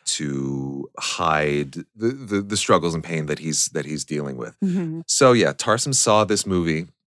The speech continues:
Speaker 1: sometime around when it came out in the early eighties, and then he
Speaker 2: Mm.
Speaker 1: bought the rights to the screenplay to remake it for the English language market, and he's, he held on to them that entire time. From the early eighties until production began in the late nineties, he was scouting locations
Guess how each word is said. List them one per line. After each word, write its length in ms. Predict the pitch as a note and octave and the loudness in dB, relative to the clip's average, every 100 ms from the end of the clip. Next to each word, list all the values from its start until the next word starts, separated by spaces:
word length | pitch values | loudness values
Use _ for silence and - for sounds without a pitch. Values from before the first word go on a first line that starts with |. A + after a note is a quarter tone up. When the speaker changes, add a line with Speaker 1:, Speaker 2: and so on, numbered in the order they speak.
| _ | _
Speaker 1:
sometime 640 | - - B2+ D3+ C#3+ B2+ B2 | -2 0 0 0 -2 0 0
around 500 | A2 G2+ F#2+ F#2+ E2+ | 2 2 2 0 -2
when 300 | F2 F2+ F#2 - | 0 2 0 -4
it 120 | F2 | -8
came 200 | - D#2+ | -4 -4
out 220 | C2 B1+ B1+ | -2 -4 -6
in 160 | D2+ C#2+ | -8 -4
the 160 | D2 | -2
early 260 | C#2 C#2+ A#1+ | -2 -2 -2
eighties, 400 | C2+ B1 A#1 - | -2 -2 -6 -6
and 120 | - C#2+ | -6 -6
then 120 | C#2 | -6
he 180 | - - | -4 -2
Speaker 2:
Mm. 80 | |
Speaker 1:
bought 200 | D#2 D#2 A2 | 0 0 0
the 80 | |
rights 480 | F2 D2+ D2+ - - | 2 0 0 -2 -2
to 160 | D#2+ C#2+ | -4 -4
the 100 | C#2 | -6
screenplay 420 | - D#2 C#2 C#2 C2+ | -4 -6 -4 -6 -4
to 140 | C#2 | -4
remake 400 | C2+ D2 C#2 C2+ | -4 -4 -4 -4
it 180 | C2+ - | -8 -6
for 460 | C#2 C2 B1 B1 - | -6 -4 -4 -6 -6
the 100 | D2+ | -6
English 240 | D2 C#2 | -4 -6
language 260 | D2 C2+ C#2 | -4 -6 -2
market, 380 | C3+ E3 F#2 F#2 - - - - | 0 2 0 -4 -12 -20 -18 -10
and 100 | F2 | -6
he's, 380 | G2 F2+ - - | -4 -2 -2 -6
he 180 | - G#2 | -8 -6
held 340 | E2+ A#2+ A#2+ | -4 -2 2
on 180 | G#2+ G#2+ | 4 2
to 120 | G2+ F2 | 0 -2
them 200 | D2 C#2+ | -2 0
that 120 | D#2+ | -2
entire 400 | D#2+ - F2+ E2 | -2 -2 0 0
time. 480 | - E2 C#2 B1 C2 _ _ _ | -2 -4 -4 -6 -14 _ _ _
From 280 | - E2 D#2 | 0 0 0
the 140 | F2 | 0
early 320 | F2+ A2+ A2+ | 2 4 4
eighties 420 | D#2+ D#2+ D#2+ E2 - | 2 2 0 -2 -4
until 340 | E2+ D#2 D#2 | -4 0 -2
production 440 | D2 - E2+ E2 E2+ | -2 0 0 0 -2
began 320 | D#2+ D2+ D#2 | 0 0 0
in 80 | D2+ | 0
the 80 | D2 | 0
late 220 | D2+ F2 | 0 0
nineties, 480 | E2 E2 D2+ C#2 - | 0 -2 -2 -4 -4
he 100 | D#2+ | -2
was 180 | D2 | 0
scouting 540 | - - F#2+ F#2+ E2 E2 | -2 2 4 4 2 0
locations 720 | D2+ - D2 - B1 B1 | -2 -2 -2 -4 -6 -6